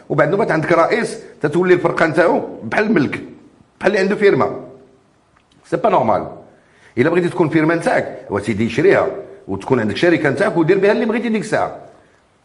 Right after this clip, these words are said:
سي، سي، اي سي سا لو بروبليم. دونك اللي تيديو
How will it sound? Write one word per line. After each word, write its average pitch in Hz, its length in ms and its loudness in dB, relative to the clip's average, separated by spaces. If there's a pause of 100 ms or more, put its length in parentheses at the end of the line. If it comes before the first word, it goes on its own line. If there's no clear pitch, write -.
(340)
سي، 131 200 2
سي، 110 320 -2
اي 117 60 2
سي 180 140 0
سا 285 140 2
لو 202 80 2
بروبليم. 95 420 -2 (520)
دونك 143 200 -4
اللي 220 140 0
تيديو 151 640 0